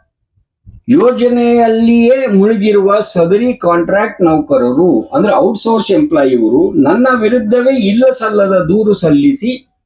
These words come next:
ರಿಟೈರ್ಮೆಂಟ್ ಸಮಯದಲ್ಲಿ, ಅಂದ್ರೆ ನಿವೃತ್ತಿ ಅಂಚಿನಲ್ಲಿರುವ ನನಗೆ ತೊಂದರೆ ನೀಡಲು ಪ್ರಯತ್ನಿಸಿದರು. ಸಾಕಷ್ಟು ತೊಂದರೆಗಳನ್ನ ನನಗೆ ನೀಡಿದ್ದಾರೆ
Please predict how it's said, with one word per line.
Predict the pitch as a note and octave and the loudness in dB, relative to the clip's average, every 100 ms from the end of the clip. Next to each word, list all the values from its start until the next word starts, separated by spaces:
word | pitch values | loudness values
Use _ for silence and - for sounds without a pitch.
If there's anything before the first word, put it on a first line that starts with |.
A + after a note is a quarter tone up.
| _ _ _ _ _ - | _ _ _ _ _ -8
ರಿಟೈರ್ಮೆಂಟ್ | D#3+ G3 B3 C4+ C4 B3+ - | -4 0 0 0 0 -2 -2
ಸಮಯದಲ್ಲಿ, | G#3 G3 E3+ D#3 - | 0 0 0 0 0
ಅಂದ್ರೆ | A#3 B3 | 0 2
ನಿವೃತ್ತಿ | G3+ A#3 C4+ C#4 C4+ A#3+ | 2 2 0 0 0 0
ಅಂಚಿನಲ್ಲಿರುವ | F3+ G#3 D4 B3 A3+ G3+ F#3+ F3 | 0 0 0 0 0 2 2 0
ನನಗೆ | D#3 E3+ B3 B3+ - - | 0 -2 -2 -2 -2 -2
ತೊಂದರೆ | F3 A3 B3+ C4 | -2 0 0 0
ನೀಡಲು | B3 A#3 G#3+ G3+ G3+ F#3 | -2 -2 0 0 -2 -2
ಪ್ರಯತ್ನಿಸಿದರು. | E3 D#3 D#3 C#3 C#3 A2 A2 E3+ A#2+ F#2+ - - - - - _ - - | -2 -2 -6 -6 -4 -2 0 0 0 -4 -10 -18 -12 -10 -12 _ -12 -6
ಸಾಕಷ್ಟು | F#3 G#3 A3+ - G#3 D3 | -4 -2 -4 -2 -4 -2
ತೊಂದರೆಗಳನ್ನ | D#3+ F3+ F#3 D#3+ C#3+ C3+ D3+ | -2 0 0 0 0 0 0
ನನಗೆ | D3 D3 G#3 G#3 | 2 0 0 0
ನೀಡಿದ್ದಾರೆ | F3+ D#3 C#3 A#2+ A2 C3 E3+ - | 2 2 0 0 0 -2 -4 -8